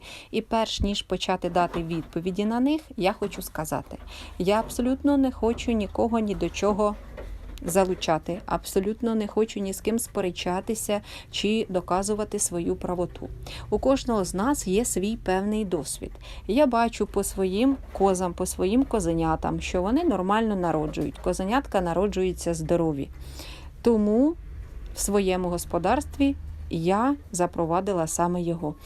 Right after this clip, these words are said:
Якщо ви мені задаєте запитання, значить, вам цікаво, як я що роблю. Ну і я, звісно, маю право на це відповісти. Тому, дорогі друзі, давайте розпочнемо. Отже, перше. Окотилася кізочка.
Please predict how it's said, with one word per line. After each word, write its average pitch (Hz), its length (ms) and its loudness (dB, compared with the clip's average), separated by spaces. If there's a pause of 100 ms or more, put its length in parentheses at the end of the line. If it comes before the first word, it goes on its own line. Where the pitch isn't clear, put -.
(200)
Якщо 202 320 0
ви 196 100 -4
мені 185 240 -2
задаєте 170 460 0
запитання, 208 640 2
значить, 202 340 -6
вам 190 200 0
цікаво, 254 680 2 (120)
як 202 340 0
я 180 160 2
що 180 280 -2
роблю. 170 380 -2 (300)
Ну 320 180 4
і 311 60 2
я, 202 240 2
звісно, 208 380 -2
маю 196 260 0
право 196 380 0
на 190 120 -2
це 190 240 2
відповісти. 185 720 -4 (320)
Тому, 185 420 0
дорогі 170 380 0
друзі, 277 540 2 (640)
давайте 170 400 2
розпочнемо. - 760 -6
Отже, 185 320 0 (1160)
перше. 185 380 0 (1080)
Окотилася 233 640 2
кізочка. - 640 -6